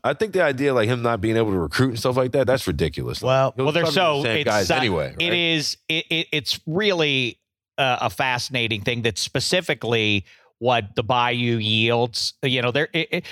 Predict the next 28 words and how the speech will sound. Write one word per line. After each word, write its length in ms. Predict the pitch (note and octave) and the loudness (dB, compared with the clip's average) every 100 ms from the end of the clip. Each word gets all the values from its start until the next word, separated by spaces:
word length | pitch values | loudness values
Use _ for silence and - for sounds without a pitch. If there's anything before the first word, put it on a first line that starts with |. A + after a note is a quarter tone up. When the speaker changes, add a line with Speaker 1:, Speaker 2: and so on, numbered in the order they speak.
| - - | -14 -6
Speaker 3:
it's 160 | E3 | -4
a 60 | F3 | -4
funny 420 | - A#3+ B3+ G#3 | 0 0 2 2
phenomenon 840 | - D#3 C#3+ C#3+ C#3 A#2+ A2 G#2+ - _ _ _ _ _ _ | 0 -2 0 0 0 0 0 -2 -6 _ _ _ _ _ _
that 200 | C#3 C#3 | -4 -2
I 80 | C3+ | -2
guess 320 | C3 F#3 F3+ | -2 0 0
you 60 | F3 | 0
can 160 | C3+ A#2 | -2 -2
kind 320 | C#3 C3 C#3+ | -2 -2 -2
of 120 | C3+ | -2
explain 760 | C#3 - - C3 C3 C3 C3 B2 | -2 -4 -4 -2 0 0 -2 0
by, 280 | A#2 A2+ A2+ | 0 0 0
like, 360 | A2+ G#2+ F#2+ | 0 0 -2
a 140 | G#2+ A2 | -4 -4
generation 720 | F#2+ B2 A#2 G#2+ A2+ A2+ A2+ | -2 -2 0 2 2 0 -4
passing 500 | - A2+ G#2+ - G#2+ | -4 -2 -2 -2 -2
down 520 | G#2 G#2 G#2 G#2 G#2+ - | 0 0 0 0 -4 -4
certain 320 | - A#2+ G#2 | -2 -2 -2
skills 580 | - - A2 G#2+ A2 G2+ | -4 -2 0 2 0 -2
to 140 | - G2+ | -2 0
the 100 | G#2 | 0
next 220 | G2+ - | -2 -2
generation. 540 | A#2+ A2+ A2+ A2 A#2+ | -2 0 2 2 0
But 240 | A#2 A#2 - - - | 0 0 -4 -14 -6
much 280 | C3+ D#3+ - | 0 0 0
like 280 | D3 C#3 A#2+ _ _ | -2 0 -2 _ _
Pittsburgh 640 | - F#3 - - B2 A#2 | 0 0 -2 -2 0 0